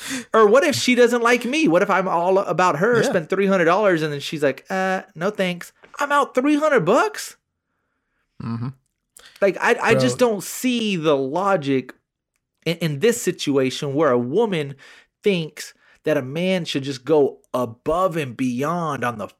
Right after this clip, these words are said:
Speaker 2: first date when I don't really know you that well and I don't know if there's a future in this. Now, if I did know it's a future,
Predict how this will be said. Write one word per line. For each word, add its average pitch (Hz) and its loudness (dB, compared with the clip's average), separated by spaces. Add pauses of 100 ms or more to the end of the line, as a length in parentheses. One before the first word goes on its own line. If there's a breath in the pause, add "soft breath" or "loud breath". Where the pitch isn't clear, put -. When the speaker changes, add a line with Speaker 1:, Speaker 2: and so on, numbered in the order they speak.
(180)
Speaker 2:
first 247 0
date 196 0 (360 soft breath)
when 139 -2
I 117 -6 (140)
don't 190 0
really 180 0
know 160 2
you 170 -2
that 160 -2
well 151 0
and 113 -10
I 104 -12 (140)
don't 147 0
know 127 0
if 120 -4
there's 104 -6
a 90 -14 (120)
future 135 -6
in 80 -16
this. - -20
Now, 139 -6
if 190 -4
I 135 0
did 165 -2
know 160 0
it's 127 -6
a 123 -6
future, 120 -8